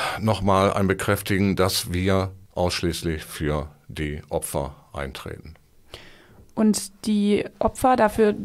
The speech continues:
Speaker 2: also Sie, Sie unterstützen die Opfer, Sie beraten, aber Sie setzen sich als Weißer Ring ja auch politisch für die Opfer ein. Wie, wie machen Sie das?
Speaker 1: Äh, das <laughs> machen wir nicht im Landkreis Diepholz. Äh, vielleicht kommt aus den Außenstellen viel,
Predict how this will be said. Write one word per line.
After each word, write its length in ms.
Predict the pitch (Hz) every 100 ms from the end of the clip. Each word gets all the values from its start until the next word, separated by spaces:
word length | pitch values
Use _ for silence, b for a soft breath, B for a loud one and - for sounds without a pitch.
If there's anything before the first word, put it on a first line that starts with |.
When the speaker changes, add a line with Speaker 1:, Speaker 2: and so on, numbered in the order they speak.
| -
Speaker 2:
also 160 | 214 196
Sie, 280 | 202 208 220
Sie 120 | 208
unterstützen 500 | 220 208 269 - 262
die 80 | 247
Opfer, 240 | 226 247
Sie 80 | 208
beraten, 680 | 202 196 208 - 277 285 285 B B
aber 260 | - 208 226
Sie 400 | 214 220 220 220 -
setzen 380 | 208 226 233 269
sich 160 | 233 -
als 140 | 214
Weißer 300 | 220 220 214
Ring 140 | 208 262
ja 100 | -
auch 160 | -
politisch 420 | - 262 269 226
für 100 | -
die 120 | 190 185
Opfer 380 | 170 - -
ein. 380 | 170 175 180 196 -
Wie, 260 | 214 247 220
wie 80 |
machen 220 | 233 202 185
Sie 80 |
das? 260 | 170 180 - b b b b
Speaker 1:
Äh, 240 | - 98 101 95 -
das 240 | 113 95
<laughs> 0 |
machen 320 | 117 117 - 98
wir 300 | 104 98 -
nicht 400 | 107 120 131 -
im 220 | 123 110
Landkreis 540 | 101 95 98 104 92 -
Diepholz. 640 | 120 - 139 151 - - B B B B B B B B -
Äh, 420 | 110 101 95 -
vielleicht 360 | - 98 104
kommt 320 | - 113 113 -
aus 200 | 98 92
den 160 | 98
Außenstellen 800 | - 95 107 - 95 95 98 95
viel, 300 | - 87 87